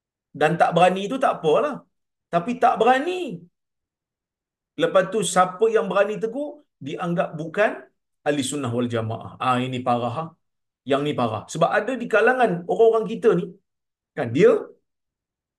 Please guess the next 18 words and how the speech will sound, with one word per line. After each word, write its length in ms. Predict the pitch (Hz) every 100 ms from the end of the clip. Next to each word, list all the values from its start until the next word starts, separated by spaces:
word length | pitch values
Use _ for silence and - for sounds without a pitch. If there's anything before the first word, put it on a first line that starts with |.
| - _ _ _ _ -
satu 200 | 170 175 -
puak 240 | 240 - 185
dulu 180 | 180 156 147
ni, 60 | - - _ _ - 170
dianggap 380 | 180 202 - -
siapa 300 | 185 170 233 220 190
yang 120 | 190 185 -
tak 120 | - -
setuju 500 | 214 214 220 240 190
dengan 200 | 190 196 175
parti 260 | 196 196 220 214
pemerintah 420 | 208 220 214 220 190
zaman 300 | 226 233 240
tu, 80 | 277 - _ _ -
maka 160 | 170 180 170
bukan 200 | 165 139
ahli 120 | - 120
sunnah. 260 | 131 120